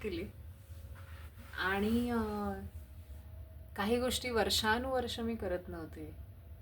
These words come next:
ज्या खरं करायला पाहिजे होत्या, पण का माहिती नाही, म्हणजे उगाच तसं वाटायचं की "आत्ता नको, नंतर बघू पुढे." असं म्हणतात की "जे करायचं ते आत्ता करा." आणि असंही म्हणतात की प्रत्येक गोष्टीचं काहीतरी टायमिंग असतं.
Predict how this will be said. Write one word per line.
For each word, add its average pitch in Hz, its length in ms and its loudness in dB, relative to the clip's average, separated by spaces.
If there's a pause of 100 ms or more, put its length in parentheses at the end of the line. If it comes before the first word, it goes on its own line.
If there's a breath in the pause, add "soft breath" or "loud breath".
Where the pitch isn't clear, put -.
(560)
ज्या 277 120 6 (120)
खरं 294 220 4
करायला 285 380 6
पाहिजे 254 280 4
होत्या, 240 260 0
पण 277 180 -2
का 302 200 10
माहिती 285 340 4
नाही, 196 180 2
म्हणजे 214 520 2 (100)
उगाच 247 360 4
तसं 240 300 0
वाटायचं 208 440 0
की 214 120 -4
"आत्ता 214 240 -2
नको, 175 360 -2
नंतर 156 440 -6 (800 loud breath)
बघू 233 260 4
पुढे." 165 500 0 (1600 loud breath)
असं 214 200 8
म्हणतात 214 440 8 (180)
की 220 100 0
"जे 226 120 12
करायचं 196 400 4
ते 214 40 4
आत्ता 180 280 4
करा." - 400 -6 (1040)
आणि 233 140 10
असंही 247 280 8
म्हणतात 220 360 6
की 240 60 -2
प्रत्येक 220 420 4
गोष्टीचं 214 420 4
काहीतरी 196 260 2
टायमिंग 156 440 -2
असतं. - 240 -6